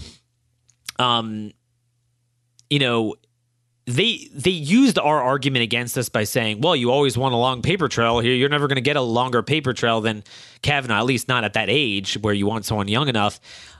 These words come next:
um, to be on the court for many years." And Amy Barr was just appointed to the Seventh Circuit, and before that, you know, she was just kind of, uh,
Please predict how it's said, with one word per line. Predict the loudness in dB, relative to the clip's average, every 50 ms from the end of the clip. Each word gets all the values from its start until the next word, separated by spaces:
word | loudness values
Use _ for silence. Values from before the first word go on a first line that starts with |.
| _ -4
um, | -2 0 0 0 -2 -4 -6
to | -6 -2
be | -2 -2
on | -2
the | -2
court | -2 0 -2 -2 0
for | -2 -2
many | -2 -2 -2 0
years." | 0 0 2 2 2 0 0 0 -2
And | -2 -2 -2 -2
Amy | 0 0 0 0 0 0
Barr | 0 2 0 2 0 0
was | -2 -2
just | -2 -2 -2 -2 -2 -2
appointed | -4 -2 0 -2 0
to | -2
the | -2
Seventh | -2 -2 -4 -4 -4
Circuit, | -2 0 0 0 0 -2 -2 -2
and | -4 -6 -2
before | 0 0 0 0 0 0 0 2
that, | 2 2 0 0 0
you | 0
know, | -2
she | -2 0 -2 -2
was | -2 0
just | -2 -2 -2 -2
kind | -4 -4 -4
of, | -4 -4 -2
uh, | 0 0 0 0